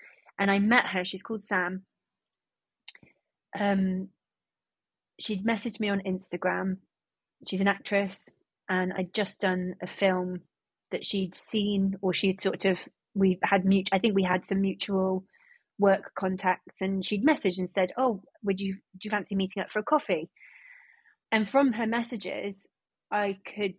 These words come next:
tell that she thought quite positively of me. And so I felt really uncomfortable at the idea of meeting her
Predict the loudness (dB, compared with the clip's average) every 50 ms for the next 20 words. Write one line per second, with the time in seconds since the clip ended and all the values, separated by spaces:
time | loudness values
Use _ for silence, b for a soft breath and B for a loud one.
0 | _ -12 -6 -2 -2 0 0 0 -2 -4 -6 -6 -8 -8 -6 -4 -4 -4 -6 -6
1 | _ 0 2 2 2 0 -6 -10 _ _ _ _ _ _ _ _ -4 0 0 0
2 | 0 0 -2 -2 -2 -2 -4 -4 -4 -4 -2 -2 -2 -2 -2 -2 -2 -4 -2 -2
3 | -4 -6 _ _ _ _ _ _ _ _ _ _ _ _ _ _ _ _ _ _
4 | _ _ _ _ _ _ _ _ _ _ _ -6 -6 -4 -4 -2 -2 -2 0 0
5 | 0 0 0 -2 -2 0 0 -2 -2 -2 -4 -4 -4 -4 -6 -6 -6 -8 -8 -6
6 | -6 -6 -6 -6 -6 -4 -2 -2 -2 -4 -4 -2 0 0 0 0 -2 -4 -6 -2
7 | 0 0 0 0 -2 -6 -8 -8 -10 -12 -12 -14